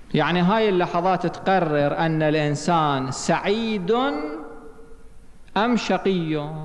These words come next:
أن هذا الإنسان من أهل الجنة أو من أهل الجحيم.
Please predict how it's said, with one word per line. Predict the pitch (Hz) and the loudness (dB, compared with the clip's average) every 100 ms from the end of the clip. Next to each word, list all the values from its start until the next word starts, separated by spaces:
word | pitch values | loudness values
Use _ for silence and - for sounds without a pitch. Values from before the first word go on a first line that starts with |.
| 156 175 196 202 - - - - - - - - - - - - - - - - - - - - - - 170 | -10 -10 -10 -12 -16 -20 -20 -20 -20 -20 -20 -20 -20 -20 -20 -20 -20 -20 -20 -20 -20 -20 -20 -18 -14 -4 0
أن | 190 202 | 2 2
هذا | 190 226 240 220 | 4 2 2 2
الإنسان | 202 185 170 - 190 170 160 151 156 160 - - - - - | 0 0 -2 0 2 2 0 -4 -8 -12 -14 -18 -18 -18 -6
من | 151 175 175 175 | 2 4 4 2
أهل | 196 202 180 160 156 | 2 2 2 0 0
الجنة | 175 170 156 139 190 220 226 214 208 208 208 214 - | 2 2 2 2 2 2 2 2 0 0 -4 -8 0
أو | 175 170 | 2 4
من | 165 165 | 2 0
أهل | 196 202 196 226 | 2 2 4 2
الجحيم. | 233 156 170 160 190 190 180 175 180 196 202 202 220 | 2 0 0 2 2 2 0 -2 -6 -6 -8 -10 -14